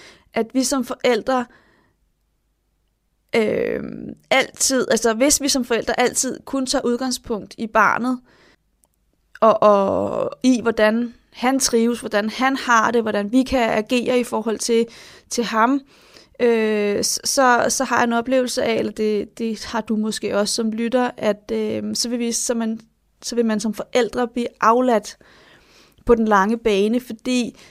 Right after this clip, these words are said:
vi har også brug for selv at blive fyldt op. Og selvfølgelig vil man altid have rigtig meget fokus på sit barn, især når det ikke trives, for vi vil så gerne have, at det kommer i trivsel og har det godt og er glad.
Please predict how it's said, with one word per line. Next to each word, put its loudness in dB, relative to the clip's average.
vi 0
har 4
også 2
brug -2
for -2
selv 2
at -4
blive -2
fyldt -6
op. 0
Og 0
selvfølgelig 0
vil 2
man 0
altid 2
have -2
rigtig -2
meget 2
fokus 4
på 2
sit -6
barn, 2
især 0
når -2
det -2
ikke 0
trives, 0
for -2
vi -2
vil 0
så -4
gerne -4
have, 0
at -8
det -8
kommer -4
i -6
trivsel -4
og 0
har 0
det -10
godt -2
og -2
er 0
glad. -2